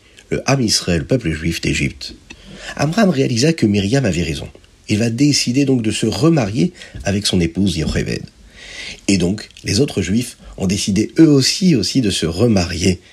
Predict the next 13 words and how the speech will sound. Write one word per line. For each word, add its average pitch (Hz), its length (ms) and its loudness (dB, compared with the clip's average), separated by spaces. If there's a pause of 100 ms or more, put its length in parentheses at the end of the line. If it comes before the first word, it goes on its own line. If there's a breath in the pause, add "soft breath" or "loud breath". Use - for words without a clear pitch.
(300 loud breath)
avec 85 260 -4
leur 78 140 -6
épouse. 55 460 -10 (540 loud breath)
Le 139 120 4
Zayin 156 600 2
Hadar, 80 380 -4
le 85 120 -8
septième - 800 -2
jour 104 340 0
du 127 80 0
mois 90 140 0
de 78 80 -2
Hadar, 139 360 0